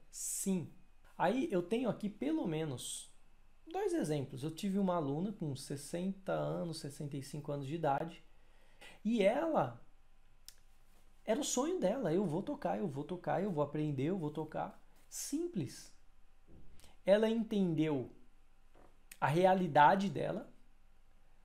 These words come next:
principalmente a questão de tempo, porque isso influencia muito. O tempo que você passa no instrumento é o que vai determinar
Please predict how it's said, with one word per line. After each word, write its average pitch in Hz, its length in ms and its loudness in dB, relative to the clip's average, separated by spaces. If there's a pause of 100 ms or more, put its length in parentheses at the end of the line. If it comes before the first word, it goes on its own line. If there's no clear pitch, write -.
(380)
principalmente 165 640 0
a 151 40 -4
questão 151 320 -4
de 135 140 -2
tempo, 196 500 -4 (720)
porque 139 260 -8
isso 139 200 -4
influencia 135 540 -4
muito. 131 440 -2
O - 40 -8
tempo 202 540 -2 (480)
que 151 100 -8
você 156 240 -2
passa 190 540 2
no 175 80 0
instrumento 165 800 -2
é 180 260 6
o 220 100 0
que - 160 -6
vai 233 140 -2
determinar 190 880 0